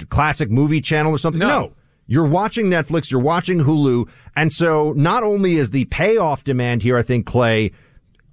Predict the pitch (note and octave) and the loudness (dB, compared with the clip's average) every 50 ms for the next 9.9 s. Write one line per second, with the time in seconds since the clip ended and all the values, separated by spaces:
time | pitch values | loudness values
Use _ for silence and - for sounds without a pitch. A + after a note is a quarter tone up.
0 | _ _ _ _ _ - - - - - F#3+ F#3+ E3 D3+ B2 - - - F3+ F#3+ | _ _ _ _ _ -18 -16 -12 -6 -2 0 2 2 2 0 -2 0 0 2 2
1 | D3 A2+ A#2+ - - C3 B2 B2+ C3 A#2 A#2+ E3+ G3+ E3+ C3 B2 - - - - | 2 0 -2 -2 -2 0 0 2 2 2 2 2 2 2 0 -2 -4 -8 -20 -20
2 | _ _ - D3+ C3 - C#3+ B2+ A#2+ B2+ E3+ A#3+ C4+ C4 F#3+ B2 C3 A#2+ A#2+ A#2+ | _ _ -6 -6 -4 -2 0 0 2 2 2 2 0 0 -2 0 0 0 0 0
3 | - - F#2+ A#2+ D3+ F#3 A3 G#3+ B3+ A#3+ - F3+ F3 F3 E3 D#3+ D3+ D3 C#3 B2 | -2 -4 -2 0 0 0 0 0 -2 -2 0 0 2 2 2 2 2 2 0 -2
4 | - - - B3+ C4 A#3+ D#3+ C#3 C#3 D#3+ D#3+ - - _ _ - G#2+ B2 C#3+ C#3 | -4 -6 -4 -2 0 0 0 0 0 -2 -4 -8 -12 _ _ -6 -2 0 0 0
5 | - B2 G2+ B2+ E3+ G3+ G#3+ A3+ - - - E3+ F3+ E3 - E3 E3 E3 E3 E3 | -2 -2 -2 0 2 2 2 0 0 -2 0 0 0 0 0 0 2 2 2 0
6 | C#3+ - C3+ B2 B2 - F3+ F3+ G3 F#3+ F#3+ F#3 G3 F#3+ F3+ - - F3+ - - | 0 0 -2 -2 -2 0 0 0 0 0 0 0 0 0 0 -2 -4 -6 -2 0
7 | D#3 D#3+ D#3+ - - D3+ C#3+ C3 B2+ - C#3 D3 C#3+ - C#3 C3 A#2+ A#2 A2+ - | 0 0 0 -2 -2 0 0 2 2 2 2 2 0 0 -2 -2 0 0 -2 -2
8 | - C3 C#3+ D3 D3+ D3 D3 C#3 A#2+ - - - - C#3 C#3 C3 B2+ C#3+ D3+ C3 | -2 -2 -2 -2 -2 -2 -2 -2 -4 -4 -4 -4 -2 0 0 2 2 2 2 0
9 | A2+ G2 - - _ _ _ _ _ _ _ - C3 B2+ B2 A#2+ A#2 | -2 -4 -6 -12 _ _ _ _ _ _ _ -4 -2 -2 0 -2 -4